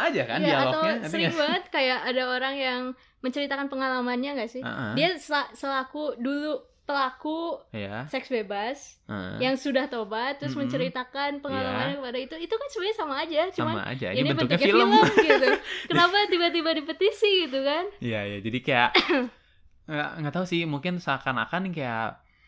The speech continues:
Speaker 1: eh, ada kaitannya mungkin dengan bahwa ko-, yang konservatif ini ya otomatis orang-orang yang sekarang sedang, orang-orang yang udah punya anak-anak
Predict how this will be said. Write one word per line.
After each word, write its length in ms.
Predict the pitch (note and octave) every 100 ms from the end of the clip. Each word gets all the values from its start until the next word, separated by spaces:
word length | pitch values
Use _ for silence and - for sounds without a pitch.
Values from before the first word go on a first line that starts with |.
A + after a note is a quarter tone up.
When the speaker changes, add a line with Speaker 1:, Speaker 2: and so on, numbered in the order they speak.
| _ _ _ _ - _
Speaker 1:
eh, 420 | - C3 B2+ B2 B2 - _
ada 180 | - B2+
kaitannya 400 | B2+ B2+ C3+ E3+
mungkin 300 | B2+ G#2 C#3+
dengan 360 | C3+ A2+ A2 A2
bahwa 360 | G#2 G#2 G#2 - _ _ _
ko-, 140 | -
yang 200 | G#2+ G2
konservatif 460 | F#2+ G#2 G#2+ G#2+ -
ini 160 | G#2+ C3+
ya 140 | C3+ F#2+
otomatis 560 | A2 G#2 G2+ C#3 - -
orang-orang 500 | A2 G#2 G2+ G#2 G2+
yang 80 | G2+
sekarang 320 | - G2 A#2+
sedang, 420 | C3 G#2+ F#2+ G2 - _ _ -
orang-orang 420 | G#2+ G2 G2+ A2
yang 60 |
udah 140 | G#2+ G2+
punya 260 | A#2+ G#2+ G2
anak-anak 540 | G2+ - F#2+ A2+ D3